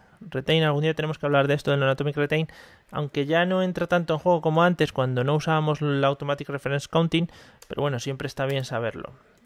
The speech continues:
We label, y esta label se va a llamar label nombre, punto y coma, property, non-atomic,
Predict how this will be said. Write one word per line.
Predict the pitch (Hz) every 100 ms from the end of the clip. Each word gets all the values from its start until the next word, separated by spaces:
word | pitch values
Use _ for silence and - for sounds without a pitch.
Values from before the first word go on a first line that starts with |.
| _ - -
We | 143 151
label, | 160 170 170 170 180 180 - _ _ _
y | - 135
esta | 135 - 147
label | 151 156 160
se | 151
va | 139
a |
llamar | 143 151 156 156 _ _ _ _ _ _
label | 139 151 160 160 165 165 - _ _ _ _ _ _ _ _
nombre, | 151 139 123 107 110 110 - - _ _ _
punto | 143 151
y |
coma, | 147 190 190 190 185 _ _ _ _ _ _ _ _ _ _
property, | - 160 160 160 _ - 175 170 160 _ _ _ _ _ _ _ _ _ _ 131
non-atomic, | 110 104 104 - 165 165 165 165 -